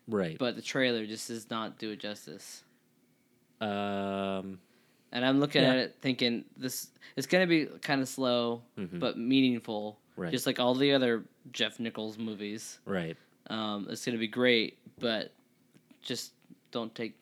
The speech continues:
Speaker 2: don't, don't judge the movie by its trailer.
Speaker 1: I would pretty much echo all that. I mean, I thought the trailer was fine. I didn't find a lot wrong with it.
Speaker 2: Yeah.
Speaker 1: To be hon-, I mean, it started slow.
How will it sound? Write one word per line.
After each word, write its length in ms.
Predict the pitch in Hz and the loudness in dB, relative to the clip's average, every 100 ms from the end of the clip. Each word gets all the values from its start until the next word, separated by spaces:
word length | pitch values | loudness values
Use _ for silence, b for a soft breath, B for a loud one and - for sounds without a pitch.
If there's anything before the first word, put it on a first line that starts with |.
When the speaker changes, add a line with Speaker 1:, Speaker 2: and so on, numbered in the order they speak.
| _ | _
Speaker 2:
don't, 280 | 123 101 - | -6 -6 -8
don't 220 | 123 120 | -8 -6
judge 220 | 120 110 - | -6 -6 -6
the 60 | |
movie 180 | 107 104 | -8 -8
by 160 | 101 95 | -8 -10
its 160 | 98 | -12
trailer. 380 | - 95 76 - - b b b b b - | -12 -10 -10 -14 -18 b b b b b -2
Speaker 1:
I 80 | 131 | 0
would 140 | 120 | 2
pretty 180 | 135 120 | 2 4
much 160 | 101 98 | 4 2
echo 280 | 101 92 | -2 -2
all 160 | 82 85 | -4 -4
that. 200 | 85 101 | -4 -4
I 60 | 160 | -2
mean, 180 | 160 | -2
I 120 | 143 104 | -2 -4
thought 220 | 85 - | -6 -8
the 60 | 78 | -8
trailer 360 | 87 85 85 | -6 -6 -6
was 160 | 85 82 | -8 -8
fine. 320 | - 90 90 | -6 -6 -6
I 60 | 87 | -8
didn't 260 | 90 90 | -8 -8
find 360 | - 92 92 92 | -8 -6 -6 -6
a 60 | 98 | -4
lot 220 | 98 - - | -4 -6 -8
wrong 220 | 107 104 | -8 -6
with 160 | 95 | -4
it. 120 | 101 - _ _ _ _ - | -4 -6 _ _ _ _ -12
Speaker 2:
Yeah. 180 | 107 104 - | -10 -12 -14
Speaker 1:
To 80 | - | -10
be 120 | 95 101 | -6 -4
hon-, 100 | 98 | -2
I 80 | |
mean, 160 | 110 104 | 0 0
it 60 | 87 | 0
started 400 | - 107 107 85 | 2 4 2 -2
slow. 380 | - 87 82 | -6 -8 -8